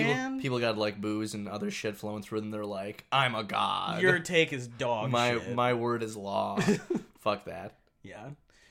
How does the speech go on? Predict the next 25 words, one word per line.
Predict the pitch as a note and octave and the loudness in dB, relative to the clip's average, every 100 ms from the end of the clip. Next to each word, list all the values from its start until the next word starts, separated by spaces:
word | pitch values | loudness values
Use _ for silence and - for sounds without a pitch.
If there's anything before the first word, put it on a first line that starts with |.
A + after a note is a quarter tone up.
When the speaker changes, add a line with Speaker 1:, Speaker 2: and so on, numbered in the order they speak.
| _ - | _ -6
Speaker 1:
Um, | C3+ B2+ B2 B2 - | -2 -2 -4 -8 -10
but | D#3 | 0
so, | G3+ F#3 | 4 4
so | F3 G#3+ G3+ F#3+ | 6 4 4 2
in, | F3 F3 | -2 -2
in | D#3+ E3+ | 2 4
that | D#3+ D#3+ D3 | 6 6 2
respect, | D3 C#3 D3 C3 B2+ - | -6 -4 0 0 -2 0
out | C#3+ | 0
of | C#3+ | 0
ten, | - A#2 A#2 A#2+ B2 _ - - _ - | -4 -8 -8 -10 -12 _ -20 -20 _ -10
I'm | C#3 C#3 C#3+ D3 | -4 -2 -2 -4
gonna | D3+ | -6
give | C#3 C#3+ C#3 | -4 -6 -4
this, | D3+ C#3+ C#3 - | -4 -4 -6 -10
like, | D3 D3+ D3 - _ - | -4 -2 -4 -10 _ -4
a, | D#3+ D#3+ D#3 D#3 - D3+ D3+ - | 0 4 4 2 0 -4 -6 -4
a, | |
a | D#3+ | -4
straight | - - - E3+ F#3 - | -4 -8 -2 0 0 -2
seven, | - D#3+ E3 F#3+ F#3+ | 0 2 2 0 -4
seven | F#3 E3+ F3 | -6 -6 -4
point | F3 D#3 | -4 -2
one. | D#3 F3 G3 A3+ | -4 -4 -8 -8
Speaker 2:
Yeah. | A#2+ G#2+ G#2 | -2 -2 -2